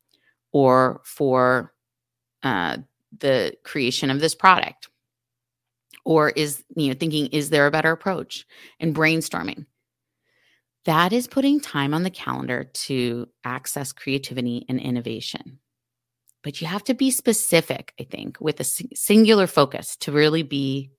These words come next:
effective. You know, "I'm gonna, you know, look at adding this product or service and really think about what I wanna create and how it will serve my customer or client." That's very specific. You know, if you just chunk time on your calendar for creativity and innovation,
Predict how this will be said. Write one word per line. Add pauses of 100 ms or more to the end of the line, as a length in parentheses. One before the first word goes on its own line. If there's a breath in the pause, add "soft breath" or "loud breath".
(680)
effective. (1300)
You
know,
"I'm
gonna, (380)
you
know,
look
at
adding
this
product
or
service
and
really
think
about
what
I
wanna
create
and
how
it
will
serve
my
customer
or
client." (360)
That's
very
specific. (680)
You
know, (360)
if
you
just
chunk
time
on
your
calendar
for
creativity
and
innovation,